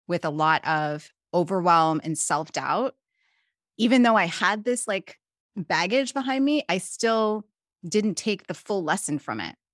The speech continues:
because I wouldn't have done some of the things that I did. And I think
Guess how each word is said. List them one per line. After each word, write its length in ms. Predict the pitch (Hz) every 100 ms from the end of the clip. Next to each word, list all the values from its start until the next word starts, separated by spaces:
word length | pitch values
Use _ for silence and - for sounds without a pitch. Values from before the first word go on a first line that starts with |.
| -
because 220 | 175 180
I 80 | 170
wouldn't 200 | 170 185
have 80 | 170
done 200 | 175 160
some 120 | 165
of 60 | 156
the 60 |
things 240 | 160 151 143
that 100 | 139
I 80 |
did. 300 | 139 196 - - _ _ _ _ _ _ _ _ _ _ -
And 420 | 196 190 180 175 190
I 100 | 185
think 420 | - 226 226